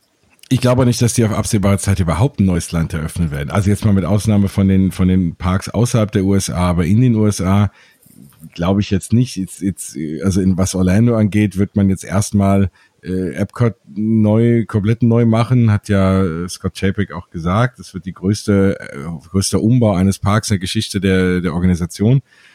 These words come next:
Und in, in Disneyland, ja, du wirst das ganze Thema Marvel noch irgendwie da reinbekommen, aber auch das ist ja so kein eigenes,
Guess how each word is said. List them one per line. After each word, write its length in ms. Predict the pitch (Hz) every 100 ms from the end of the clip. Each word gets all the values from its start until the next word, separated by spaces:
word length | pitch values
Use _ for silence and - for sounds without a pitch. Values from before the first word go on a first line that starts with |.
| _ -
Und 220 | 104 90
in, 200 | 98 98
in 160 | 95
Disneyland, 440 | 87 107 113 110 95
ja, 300 | 87 104 120
du 120 | 104
wirst 240 | 104 - -
das 100 | -
ganze 340 | 98 98 95
Thema 400 | - 98 95 95
Marvel 440 | 92 90 113 131
noch 200 | 120 117
irgendwie 380 | 107 104 107 104
da 140 | 104 92
reinbekommen, 600 | 98 107 110 - 104 90
aber 160 | 87
auch 60 | 92
das 200 | - 92
ist 120 | 95
ja 120 | 98 90
so 80 |
kein 300 | 90 95 90 -
eigenes, 560 | 90 98 101 101 -